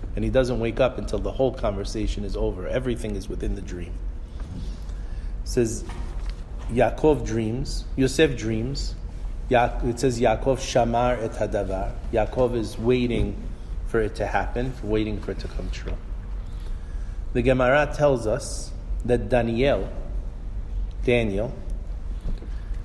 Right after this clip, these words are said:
he was killed by who?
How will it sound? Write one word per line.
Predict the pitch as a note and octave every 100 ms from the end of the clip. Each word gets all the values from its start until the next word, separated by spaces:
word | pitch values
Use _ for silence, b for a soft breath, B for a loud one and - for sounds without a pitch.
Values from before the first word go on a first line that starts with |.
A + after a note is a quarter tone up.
| -
he | B2
was | B2 A#2
killed | - F#3 E3+ A#2 C#3+ - - - - - - - - -
by | A2 A2 A2 A#2
who? | - D#3